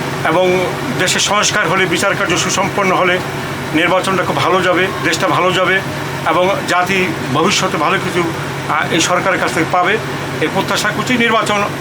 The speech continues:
অবাধ, সুষ্ঠু, নিরপেক্ষ যাবে। কিন্তু তার আগে বিচার কার্য এবং সংস্কার কার্য অবশ্যই সুসম্পন্ন করতে হবে। এছাড়া ফ্যাসিস্ট অঙ্গনে থেকে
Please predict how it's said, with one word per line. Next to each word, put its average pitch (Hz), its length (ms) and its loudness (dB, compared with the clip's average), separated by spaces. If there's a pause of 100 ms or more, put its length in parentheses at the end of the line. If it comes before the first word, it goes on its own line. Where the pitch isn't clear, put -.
(220)
অবাধ, 180 400 4
সুষ্ঠু, 185 380 -2
নিরপেক্ষ 170 460 2
যাবে। 151 240 2 (420)
কিন্তু 233 200 0 (100)
তার 202 160 2
আগে 190 240 2 (460)
বিচার 226 320 2
কার্য 233 480 2 (340)
এবং 196 220 2
সংস্কার 214 500 0
কার্য 180 380 2 (380)
অবশ্যই 208 340 2
সুসম্পন্ন 185 580 0
করতে 160 240 -2
হবে। 120 180 -2 (640)
এছাড়া 180 400 0 (320)
ফ্যাসিস্ট 214 360 0 (360)
অঙ্গনে 220 360 2 (120)
থেকে 208 260 0